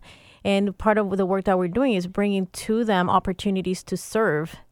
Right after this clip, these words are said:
Centro and Do is really founded on the strength of the community. So we, everybody that is a volunteer or that is a staff has come from the community. And so we just, uh, you know, look around, see what assets are in the community, and put people to work.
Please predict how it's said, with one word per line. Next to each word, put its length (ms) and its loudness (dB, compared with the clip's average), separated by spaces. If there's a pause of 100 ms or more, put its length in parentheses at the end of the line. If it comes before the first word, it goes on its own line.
(400)
Centro 420 0
and 180 0
Do 220 0
is 240 -2
really 240 0
founded 720 0
on 200 -2
the 80 -6
strength 680 -4
of 160 -2
the 80 -4
community. 680 -4 (440)
So 160 -2
we, 260 0
everybody 520 2
that 240 0 (180)
is 200 -2
a 60 -2
volunteer 720 0
or 420 2
that 220 -2
is 140 -8
a 40 -10
staff 580 2 (100)
has 200 0
come 220 -2
from 220 -2
the 80 -2
community. 560 -6 (760)
And 220 0
so 180 0
we 160 0
just, 380 -2
uh, 240 4
you 80 0
know, 140 0
look 240 0
around, 520 2
see 220 -2
what 180 0
assets 400 0
are 80 2
in 120 0
the 80 -2
community, 580 0
and 160 -2
put 140 -6
people 240 -6
to 100 -4
work. 280 -6